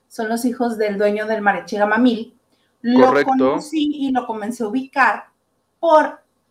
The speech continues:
Speaker 1: Inseparables, la primera temporada, donde
Speaker 2: Es verdad.
Speaker 1: estaba. Ajá.
Speaker 2: Con una mujer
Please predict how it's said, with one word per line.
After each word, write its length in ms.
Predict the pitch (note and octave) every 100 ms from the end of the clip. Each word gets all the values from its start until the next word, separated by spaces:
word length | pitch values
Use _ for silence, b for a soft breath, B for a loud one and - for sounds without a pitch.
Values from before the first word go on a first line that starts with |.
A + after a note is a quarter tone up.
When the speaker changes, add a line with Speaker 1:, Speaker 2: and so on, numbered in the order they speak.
| -
Speaker 1:
Inseparables, 1200 | C#4 C4+ C4+ C4+ B3+ B3+ B3 A3+ G#3+ G3+ G#3+ A#3
la 160 | A3+ G#3+
primera 460 | F3+ F3 D#3 D#3
temporada, 680 | F#3 F#3 G#3 A3+ C4 C#4 C4 b b _
donde 200 | - C#3+ C#3+
Speaker 2:
Es 80 |
verdad. 260 | C#3+ C#3+ D3 D3
Speaker 1:
estaba. 200 | D3 - _ _ _ _ _ _ _ _ _ _ _ -
Ajá. 460 | E3+ - F3+ G3 D3+
Speaker 2:
Con 140 | C3
una 220 | C#3 C#3+
mujer 600 | D3 D3 - F3+ F#3 F3+